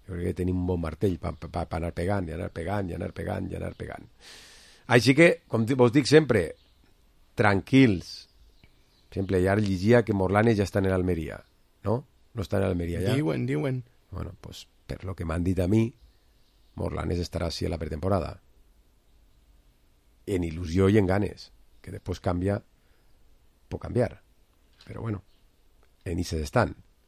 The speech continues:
Speaker 1: Així que anem a ello. A veure si,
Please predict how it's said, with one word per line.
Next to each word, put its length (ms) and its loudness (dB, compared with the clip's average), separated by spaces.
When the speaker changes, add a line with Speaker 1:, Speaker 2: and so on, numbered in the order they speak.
Speaker 1:
Així 320 2
que 80 8
anem 160 6
a 140 2
ello. 240 -10
A 80 0
veure 220 4
si, 460 -2